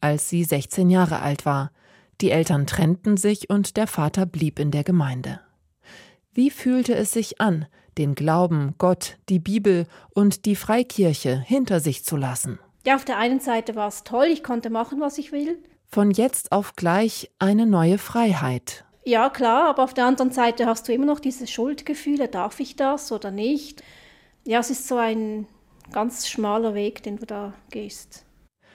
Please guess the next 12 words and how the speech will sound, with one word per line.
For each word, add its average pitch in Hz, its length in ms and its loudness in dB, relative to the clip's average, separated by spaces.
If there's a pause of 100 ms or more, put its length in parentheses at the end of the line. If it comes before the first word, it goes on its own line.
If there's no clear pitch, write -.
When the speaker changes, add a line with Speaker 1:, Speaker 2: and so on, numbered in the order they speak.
(480)
Speaker 1:
Der 147 240 -2
Ausstieg 233 760 0
und 156 360 2
die - 140 -4
Abkehr 165 420 -2
vom 175 240 4
Glauben 143 460 2
beschäftigen 156 680 0
Nadja 151 340 0
Holliger 156 420 0
immer 151 220 2
noch. 135 320 -6